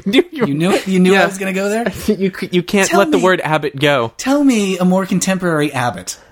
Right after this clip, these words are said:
Speaker 1: Uh, cad file.
Speaker 2: Even less.
Speaker 1: <laughs>
Speaker 2: Miraculously, you were able to find a less contemporary reference than I. Anyway, so, uh, these,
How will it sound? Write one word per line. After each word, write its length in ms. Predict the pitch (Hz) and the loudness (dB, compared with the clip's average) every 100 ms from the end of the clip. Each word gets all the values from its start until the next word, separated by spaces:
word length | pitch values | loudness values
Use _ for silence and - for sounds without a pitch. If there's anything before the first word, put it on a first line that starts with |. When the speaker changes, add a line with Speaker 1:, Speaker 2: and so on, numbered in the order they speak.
| _ - | _ -10
Speaker 1:
Uh, 160 | 113 - | -10 -8
cad 300 | 117 98 92 | -4 -4 -4
file. 380 | 98 82 80 95 _ _ _ _ _ _ - _ - - - - - - | -4 -4 -6 -10 _ _ _ _ _ _ -20 _ -20 -20 -20 -20 -20 -2
Speaker 2:
Even 240 | 220 254 | 0 4
less. 400 | 240 175 - 262 - 330 | 2 0 -4 -2 2 2
Speaker 1:
<laughs> 120 | - - | 4 4
Speaker 2:
Miraculously, 1080 | 202 233 349 - 180 147 - 139 117 113 - - | 4 4 2 2 -2 -4 -4 -4 -6 -8 -14 -8
you 120 | 156 170 | 0 2
were 80 | |
able 240 | 175 185 180 | 2 0 -2
to 60 | |
find 240 | 170 175 160 | 0 0 0
a 40 | |
less 300 | 147 151 170 | 0 0 0
contemporary 640 | - 175 165 139 139 131 131 | -2 -4 -4 -4 -2 -2 -2
reference 460 | 120 120 123 110 - | -4 -4 -6 -8 -6
than 120 | 120 | -6
I. 260 | 104 98 - - - _ _ _ _ _ _ _ _ - _ - | -6 -8 -16 -20 -20 _ _ _ _ _ _ _ _ -20 _ -4
Anyway, 460 | 165 135 95 - - - - | 0 0 -4 -14 -20 -20 -16
so, 540 | - - 254 143 98 - _ _ | -6 0 2 2 -2 -10 _ _
uh, 460 | 143 143 139 139 139 | 0 2 2 0 -4
these, 640 | 165 165 139 151 214 226 | -10 -12 -6 -2 0 -2